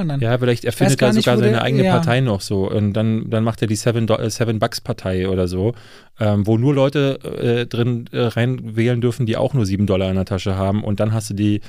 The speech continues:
Speaker 1: <laughs> dann weißt du, was du da für Wähler hast. Also, nee, ähm, ist, ist, ist nicht mein Mann,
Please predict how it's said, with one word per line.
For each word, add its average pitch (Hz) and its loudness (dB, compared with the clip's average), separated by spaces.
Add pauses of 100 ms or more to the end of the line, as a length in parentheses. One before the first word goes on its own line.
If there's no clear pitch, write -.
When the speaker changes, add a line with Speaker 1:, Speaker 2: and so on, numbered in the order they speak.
(400)
Speaker 1:
<laughs> - -12
dann 120 0
weißt 147 2
du, 143 -2
was 123 0
du 120 -2
da 107 2
für 104 -4
Wähler 101 2
hast. 98 -4
Also, 120 0 (100)
nee, 120 2
ähm, 104 0
ist, - -8
ist, - -8
ist 127 -4
nicht 135 2
mein 123 2
Mann, 131 2